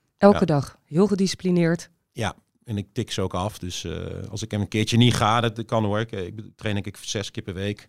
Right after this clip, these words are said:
Speaker 2: Maar het kan ook wel eens zeven keer zijn of tien dagen achter elkaar. Ja, het liefst ben ik elke dag wel even wat aan het doen.
Speaker 1: Heel goed.
Speaker 2: Vanochtend nog, ja.
Speaker 1: Dus jij stond op en je begint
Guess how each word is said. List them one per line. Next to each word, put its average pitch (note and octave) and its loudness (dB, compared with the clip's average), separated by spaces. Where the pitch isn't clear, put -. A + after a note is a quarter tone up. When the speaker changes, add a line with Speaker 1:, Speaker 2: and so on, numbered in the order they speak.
Speaker 2:
Maar G#2+ -8
het - -8
kan A2+ 0
ook G#2+ 0
wel G2+ -2
eens F#2+ -2
zeven G#2+ -2
keer G2 -6
zijn F#2+ 0
of F#2+ -2
tien G#2 0
dagen G2 2
achter - -4
elkaar. F#2 -2
Ja, G2 -4
het - -8
liefst G#2 0
ben F#2+ 2
ik F#2+ 0
elke G2 0
dag F#2+ 0
wel G2+ 2
even F#2+ -2
wat F#2+ -2
aan G2 0
het G2 0
doen. D#2 -2
Speaker 1:
Heel E3+ -18
goed. G#3+ -4
Speaker 2:
Vanochtend G#2 0
nog, - -4
ja. F2+ -8
Speaker 1:
Dus D#3+ -4
jij F#3+ 10
stond E3+ 2
op G#3+ 0
en E3+ 0
je E3+ 2
begint F3+ -2